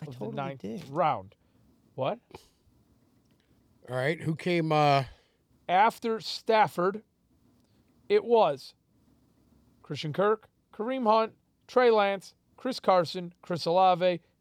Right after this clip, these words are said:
Speaker 2: Kenny Golladay, or Chris Olave, I'm sorry. So you are on the clock with the twelfth pick. Some guys available are Kenny Golladay,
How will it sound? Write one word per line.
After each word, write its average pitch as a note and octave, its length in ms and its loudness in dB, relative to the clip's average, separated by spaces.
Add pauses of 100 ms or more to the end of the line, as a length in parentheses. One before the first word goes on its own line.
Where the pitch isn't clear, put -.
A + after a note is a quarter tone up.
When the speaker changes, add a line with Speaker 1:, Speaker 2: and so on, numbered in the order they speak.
Speaker 2:
Kenny A3 260 -2
Golladay, G#3 400 4 (100)
or E3+ 180 2 (380)
Chris E3+ 220 -8
Olave, C#3 340 0 (120)
I'm C#3 160 -8
sorry. A2 300 -10 (440)
So - 120 -12
you F#3 220 0
are A#3+ 120 4
on G#3 280 4
the G3 80 -6
clock F3+ 380 2
with D3+ 120 -8
the D#3 80 -10
twelfth C#3+ 460 0
pick. - 300 -12 (760)
Some C#3 160 -16
guys F3 260 2
available G3 380 2
are G3 200 4
Kenny C#3 260 -8
Golladay, F3 460 2